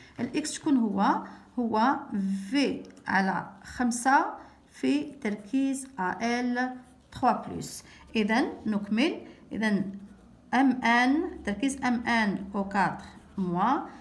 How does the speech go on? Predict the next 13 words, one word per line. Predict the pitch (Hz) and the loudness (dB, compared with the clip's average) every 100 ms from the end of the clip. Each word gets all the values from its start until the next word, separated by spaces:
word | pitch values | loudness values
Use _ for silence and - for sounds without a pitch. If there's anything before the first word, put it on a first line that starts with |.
| - | -8
تساوي، | - 285 - 262 170 165 | -4 -2 4 4 4 -2
هذا | 190 269 285 | 2 4 6
عبارة | 247 233 226 233 226 | 4 2 4 4 6
عن | 214 - 233 208 170 - - - - | 4 4 4 4 0 -6 -14 -14 -6
تركيز | 202 196 - 247 208 170 - - 214 | -4 -4 -2 2 2 0 -4 -8 -4
ام | 208 | -2
ان | 208 220 208 185 185 - | -2 0 2 0 -2 -4
او | 190 | -6
كاتر | - 196 170 - - - - - - - - | 0 2 2 -4 -16 -20 -20 -20 -20 -20 -2
موان | 208 202 208 180 156 - - - - | 2 4 4 2 0 -8 -16 -20 -12
الابتدائي، | - 226 - 214 170 165 - 240 392 208 | -6 -6 -4 -6 -4 -4 -2 -2 -2 -6
معناتها | 196 175 170 175 | -8 -4 -4 -4
زيرو | 190 202 220 285 - | -2 -2 2 2 0